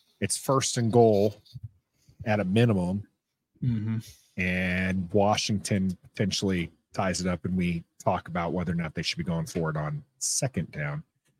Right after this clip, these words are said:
Speaker 1: Play before that was interesting, too, as, as Terry McLaurin had one-on-one coverage out to the left-hand side. Sam Howell sees it.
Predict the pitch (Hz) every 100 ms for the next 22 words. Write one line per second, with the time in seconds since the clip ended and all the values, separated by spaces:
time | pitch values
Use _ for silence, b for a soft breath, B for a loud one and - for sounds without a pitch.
0 | _ - - _ - 240 208 - 165 160
1 | 135 113 98 117 113 107 - 104 - 135
2 | 113 101 90 - - 120 110 - 160 160
3 | 131 131 123 110 113 95 113 123 113 107
4 | 104 95 - _ - - 80 85 - -
5 | _ _ _ - - _ _ _ _ _
6 | - 127 - 135 123 - 117 104 - 85
7 | 80 - _ _ _ _ _ - - 160
8 | 196 156 160 - - 151 -